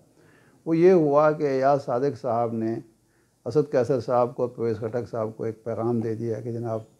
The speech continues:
इमरान खान से कहें कि वो भी आ जाएं वहाँ। तो मैं ज़ाती तौर पर ये समझता हूँ कि इमरान खान को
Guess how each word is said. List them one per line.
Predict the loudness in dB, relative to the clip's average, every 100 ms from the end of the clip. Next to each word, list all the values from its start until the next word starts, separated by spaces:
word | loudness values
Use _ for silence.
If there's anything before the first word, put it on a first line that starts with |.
| _ _ -8
इमरान | -4 -4
खान | -4 -4 -6
से | -6
कहें | -6 -6 -6
कि |
वो | -4 -2
भी | -4 -8 _ _ -10
आ | -6
जाएं | -4 -6
वहाँ। | -8 -12 -18 _ _ _ _ _ _ _ _ _ _ _ _ _ _ _ _ _ _ _ _ _ -4
तो | -4 -6 -2
मैं | 4 6
ज़ाती | 6 4 2
तौर | 0 0
पर | 0
ये | 0
समझता | -2 -4 -4 -6
हूँ | -6 -4 -4
कि | -4
इमरान | -4 -2 -2 -4
खान | -4 -4 -2 -4
को | -4